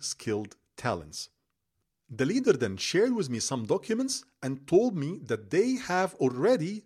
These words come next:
a project internally across the business unit that has been running for more than one and a half years, but very minor progress was made, and this is why they needed my help. So I asked him,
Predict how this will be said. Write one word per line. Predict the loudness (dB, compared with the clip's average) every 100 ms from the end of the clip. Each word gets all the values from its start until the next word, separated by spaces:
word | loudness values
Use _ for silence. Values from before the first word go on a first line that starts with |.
| -4
a | -4
project | 2 4 4 0 -4
internally | -4 -4 0 0 0 -4 -4 -6
across | -2 -2 0
the | -2
business | -2 -4 -4 -4
unit | -6 -6 -10
that | -10 -6
has | -6
been | -2 -2 0
running | -2 -2 -2
for | -4
more | -2 -2 -2
than | 0 -2 -2 -4
one | -4 -2
and | -2
a | -4
half | -2 -2 -2
years, | -6 0 0 0 -4 -20 -20 -6
but | -6 -6
very | 2 2 2 -2
minor | -4 -4 -2 -2
progress | -6 -4 -2 -2 -4 -6 -8
was | -8
made, | -4 -2 -2 -4 -20 _ -10
and | -6
this | -4
is | -4 -4
why | -2 0 0 -4 -6
they | -8
needed | -6 -8 -8
my | -8 -10
help. | -8 -8 -8 -16 -18 _ _ _ _ _ -20 _ -6
So | -2 0
I | 0
asked | -2 -4 -4 -8
him, | -12 -12